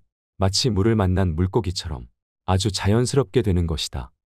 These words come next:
사실 자기 자신 속에 많은 것을 가진 사람은 타인에게 기대하지 않는다.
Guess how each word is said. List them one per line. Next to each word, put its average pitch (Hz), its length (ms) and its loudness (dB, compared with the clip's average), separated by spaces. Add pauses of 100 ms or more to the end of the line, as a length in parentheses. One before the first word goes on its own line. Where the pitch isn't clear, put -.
(1080)
사실 131 400 2
자기 98 280 0
자신 95 300 0
속에 82 340 -4 (360)
많은 107 260 2
것을 113 280 2
가진 92 280 -2
사람은 73 460 -4 (380)
타인에게 135 460 4
기대하지 101 460 2
않는다. 67 480 -4